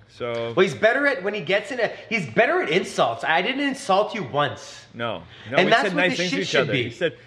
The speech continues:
Speaker 1: "You look good." And he, I said, "Yeah, you're looking good." We're
Speaker 2: And
Speaker 1: very
Speaker 2: that's what
Speaker 1: civil.
Speaker 2: bottom of the barrel should be, like, fuck insulting you. So I'll see
Speaker 1: I
Speaker 2: you
Speaker 1: know.
Speaker 2: next week.
Speaker 1: All right, we'll try it again.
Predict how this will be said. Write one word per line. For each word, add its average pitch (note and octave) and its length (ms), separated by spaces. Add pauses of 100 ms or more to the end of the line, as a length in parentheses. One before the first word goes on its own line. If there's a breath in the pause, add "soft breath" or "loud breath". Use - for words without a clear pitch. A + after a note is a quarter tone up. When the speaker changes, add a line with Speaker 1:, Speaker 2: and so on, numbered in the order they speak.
(100)
Speaker 1:
"You D#3+ 100
look A3 220
good." A#3 280
And C#3 80 (100)
he, E3+ 60
I D3+ 120
said, E3+ 240
"Yeah, G#3 80
you're G#3+ 180
looking G3+ 320
good." C3+ 220
We're B2+ 60
Speaker 2:
And G#3+ 140
Speaker 1:
very - 20
Speaker 2:
that's D#4+ 220
what F#4+ 120
Speaker 1:
civil. G#3+ 100
Speaker 2:
bottom B3 300
of C#4 80
the C4+ 60
barrel C#4+ 360
should D3+ 240
be, C3+ 140
like, C3+ 260
fuck F4 220
insulting E3+ 640
you. B2+ 260
So F3 140
I'll E3+ 80
see G#2 160
Speaker 1:
I B3 40
Speaker 2:
you B3 60
Speaker 1:
know. A3+ 80
Speaker 2:
next G#3+ 180
week. A3 380 (460)
Speaker 1:
All A#2+ 80
right, E3 160
we'll D3+ 120
try D#3 200
it D3 80
again. D3 260